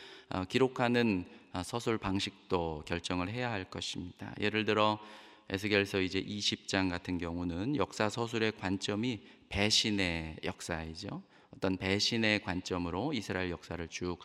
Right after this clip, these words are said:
서술했습니다. 십칠 장, 십구 장의 경우도 역사 이야기인데요. 시대는 한정을 좀 시켜봅니다.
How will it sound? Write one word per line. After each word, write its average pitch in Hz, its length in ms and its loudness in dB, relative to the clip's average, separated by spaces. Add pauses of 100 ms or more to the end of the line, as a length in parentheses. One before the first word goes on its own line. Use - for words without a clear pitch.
(320)
서술했습니다. 101 960 -6 (680)
십칠 - 280 2
장, 147 140 8
십구 - 360 2
장의 127 400 6
경우도 107 400 4
역사 - 260 2
이야기인데요. 90 1000 0
시대는 139 520 4
한정을 135 520 2
좀 87 260 0
시켜봅니다. 87 1120 -4